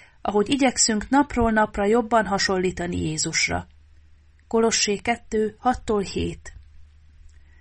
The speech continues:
Ma szánj egy pillanatot arra, hogy felmérd a lelki étvágyadat. Vágysz-e annyira Isten igéjére, hogy hajlandó vagy kihagyni más,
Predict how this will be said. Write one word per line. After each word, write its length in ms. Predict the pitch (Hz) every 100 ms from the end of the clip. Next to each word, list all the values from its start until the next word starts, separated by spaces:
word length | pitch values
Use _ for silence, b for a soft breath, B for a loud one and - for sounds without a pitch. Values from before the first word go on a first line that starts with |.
| - - - - _ -
Ma 180 | 220 233
szánj 400 | 220 - 302 285
egy 140 | 220 -
pillanatot 600 | 254 240 220 196 180 -
arra, 420 | 220 220 233 - - -
hogy 160 | 208
felmérd 540 | - 277 277 247 233 196
a 60 |
lelki 400 | 214 233 - 180
étvágyadat. 720 | 185 - 170 165 170 175 165 - - - - - - - -
Vágysz-e 540 | 185 311 311 - -
annyira 360 | 220 220 214 202
Isten 320 | 226 - 208 208
igéjére, 580 | 196 208 202 202 196
hogy 180 | 190 196
hajlandó 560 | - 214 208 196 196 196
vagy 220 | 190 -
kihagyni 440 | 233 208 196 196
más, 480 | 196 220 220 220 -